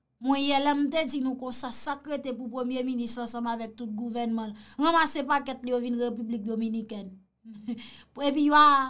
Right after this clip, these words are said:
y a dirije l a distans, y a dirije peyi a a distans. Paske se sou twitè yo fè tout bagay, yo fè ti twit yo, yo fè jijman sou rezo sosyal yo. epi anyen, nou tout fèmen enstitisyon yo. Donk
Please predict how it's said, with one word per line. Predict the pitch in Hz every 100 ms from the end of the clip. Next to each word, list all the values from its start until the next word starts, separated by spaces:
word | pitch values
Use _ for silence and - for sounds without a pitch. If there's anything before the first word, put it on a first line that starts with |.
| - - - -
y | 330 494
a | 539
dirije | 523 523 466 427
l | 381
a | 349
distans, | 359 - 392 339
y | 320
a |
dirije | 294 330 330 302 277
peyi | 269 262 240
a | 226 220 - -
a | 269
distans. | 254 - 285
Paske | 277 240 247
se | 254
sou | - 269
twitè | 285 294 247
yo | 233 226
fè | 214
tout | 220
bagay, | 196 202 208 226 311 _ _ _ _
yo | 277 285
fè | 285
ti | - 277
twit | 226 226 220
yo, | 233 262
yo | 277 269
fè | 269 240 226 214 - _ 240
jijman | 233 269 240 226 233 226 220
sou | 214 262
rezo | 233 214 214
sosyal | 220 208 226 294
yo. | 453
epi | 466 466
anyen, | 480 494 349
nou | 381
tout | 403 381
fèmen | 427 381 349 - -
enstitisyon | 381 - 370 359 - 349
yo. | 349 359 _ _ _ _ _ _ _ _ _ _ _ _ _ _ _ _ -
Donk | 262 320 330